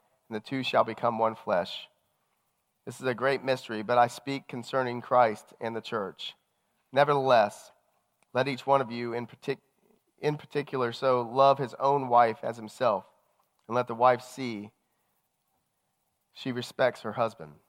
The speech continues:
I don't have a picture of what the family's gonna look for you. If you had asked me when I was eighteen years old getting married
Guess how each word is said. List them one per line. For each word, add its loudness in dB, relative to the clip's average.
I 10
don't 6
have 6
a -8
picture -6
of -2
what 2
the -12
family's -2
gonna -8
look -6
for -18
you. -20
If -12
you 0
had 4
asked 10
me -4
when 4
I 10
was 4
eighteen -4
years -2
old 2
getting -4
married 0